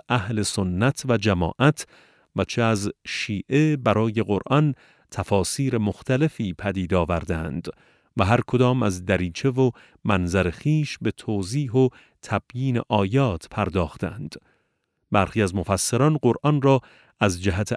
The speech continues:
ادبیت و بلاغت تشریح و تفسیر نموده‌اند و بعضی به جهات اجتماعی و اخلاقی آن بذل توجه نموده‌اند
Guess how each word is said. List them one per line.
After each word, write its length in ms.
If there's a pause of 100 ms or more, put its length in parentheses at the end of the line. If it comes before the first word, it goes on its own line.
ادبیت 840
و 180
بلاغت 720 (320)
تشریح 500
و 100
تفسیر 580
نموده‌اند 760 (400)
و 80
بعضی 540
به 140
جهات 460 (120)
اجتماعی 840
و 100 (100)
اخلاقی 800
آن 400 (440)
بذل 320
توجه 600
نموده‌اند 640